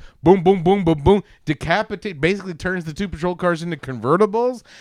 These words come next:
and then just lines up, pulls a, basically a Mateus,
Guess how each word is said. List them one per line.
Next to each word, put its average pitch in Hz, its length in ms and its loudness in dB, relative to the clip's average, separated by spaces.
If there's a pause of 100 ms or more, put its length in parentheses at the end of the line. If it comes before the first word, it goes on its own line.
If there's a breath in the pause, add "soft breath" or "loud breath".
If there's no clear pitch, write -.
(140 loud breath)
and 151 200 -6
then 165 200 -4
just 156 260 -10
lines 156 360 -2
up, 165 200 2 (280 soft breath)
pulls 202 240 6
a, 196 80 0
basically 185 500 -2
a 165 80 0
Mateus, 156 680 -2